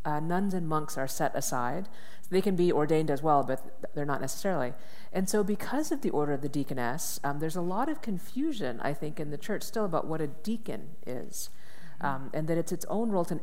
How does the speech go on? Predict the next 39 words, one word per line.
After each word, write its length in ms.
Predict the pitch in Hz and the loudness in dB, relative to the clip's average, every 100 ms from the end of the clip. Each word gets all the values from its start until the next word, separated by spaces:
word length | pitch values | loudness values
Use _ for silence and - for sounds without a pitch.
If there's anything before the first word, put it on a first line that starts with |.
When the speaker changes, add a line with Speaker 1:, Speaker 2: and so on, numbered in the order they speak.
| - | 0
Speaker 1:
ancient 400 | 185 208 170 - | 0 0 -2 -2
role, 460 | 135 127 185 214 | 0 0 -2 -2
um, 380 | - 139 131 131 - - - | -2 0 -2 -2 -2 -2 0
from 200 | 170 180 | 0 2
the 80 | |
beginning 380 | 160 160 160 160 | 0 0 0 0
of 140 | 143 127 | -2 -2
the 80 | |
church. 480 | 131 - 127 - - - - - - - - | -2 -2 -2 -2 -2 -2 -2 -2 -2 -2 -2
Um, 220 | 151 151 | -2 0
and 300 | - 175 170 | 2 2 2
so 380 | 165 185 160 156 - | 2 4 4 2 2
that 160 | 180 | 2
was 140 | 190 170 | 2 2
also 240 | 156 151 | 2 2
a 40 | |
segue 440 | 139 165 156 151 139 | 2 2 2 2 0
to, 100 | 151 | 0
can 140 | - | -2
you 60 | 170 | -2
tell 180 | 165 170 | 2 2
us 120 | 175 | 2
about 200 | 170 165 | 2 2
Anna? 220 | 156 160 160 - - | 2 0 -2 -4 -2
So 120 | 180 | 0
Anna 200 | 175 233 | 2 4
Alexander 600 | - 190 165 156 156 156 | 4 4 2 0 0 0
was 180 | 147 139 | 0 0
ordained 500 | 147 147 147 143 143 | 0 0 0 -2 -2
a 80 | - | -2
deaconess, 880 | 135 165 160 151 139 135 143 - - - - | -2 0 0 0 0 0 0 -2 -2 -4 -2
the 100 | - | -2
only 400 | - 202 226 254 | 0 2 2 4
African-American 800 | 170 165 170 156 147 139 139 147 | 4 4 0 -2 0 0 -2 -2
woman 300 | 139 139 139 | -2 -2 -2
in 100 | - | 0
the 80 | 160 | 0
entire 400 | 170 - 269 277 | 0 0 0 0
history 460 | 233 220 - 196 | 0 -2 0 0